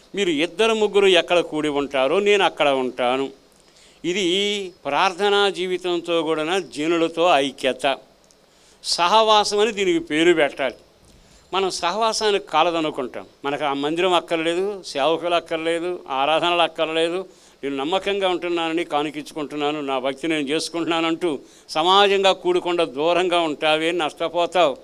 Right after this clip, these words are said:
కనుక దేవుడు నీతో ఉండాలి, నీతో బయలుదేరాలి అంటే సమాజంగా కూడుకుని సహవాసం నీకుండాలి. నీ జీవితపు అనుభవాల్లో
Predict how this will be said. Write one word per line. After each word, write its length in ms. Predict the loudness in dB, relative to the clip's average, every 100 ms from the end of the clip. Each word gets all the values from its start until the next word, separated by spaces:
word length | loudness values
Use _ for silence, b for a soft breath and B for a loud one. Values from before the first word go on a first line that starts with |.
| _ b b b b -2
కనుక 200 | 2 2
దేవుడు 400 | 2 2 4 4
నీతో 340 | 0 0 0
ఉండాలి, 440 | 0 0 2 2 2
నీతో 340 | -2 -2 -2
బయలుదేరాలి 840 | 0 0 0 2 4 4 2 2
అంటే 500 | -2 -4 -4 -4 -6 b b b -10
సమాజంగా 760 | -2 2 4 4 4 4 4
కూడుకుని 920 | 2 0 -2 -2 -2 0 0 0 -2 -6 b b
సహవాసం 920 | -6 0 2 6 6 6 4 0 0 2
నీకుండాలి. 640 | 2 4 4 8 8 6 -6 -20 _ _ b b b b b -2
నీ 140 | -2
జీవితపు 560 | -2 -2 -2 2 2 4
అనుభవాల్లో 920 | 2 2 4 4 4 2 2 -4